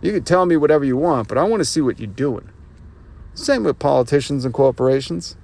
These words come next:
Let's see where your money's going. Because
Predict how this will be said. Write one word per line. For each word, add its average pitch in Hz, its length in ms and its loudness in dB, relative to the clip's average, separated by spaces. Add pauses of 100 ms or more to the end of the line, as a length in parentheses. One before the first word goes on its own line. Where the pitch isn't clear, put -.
(240)
Let's 175 160 -4
see 254 100 0
where 254 140 2
your 160 140 4
money's 143 400 0
going. 65 340 -6 (1900)
Because 127 420 0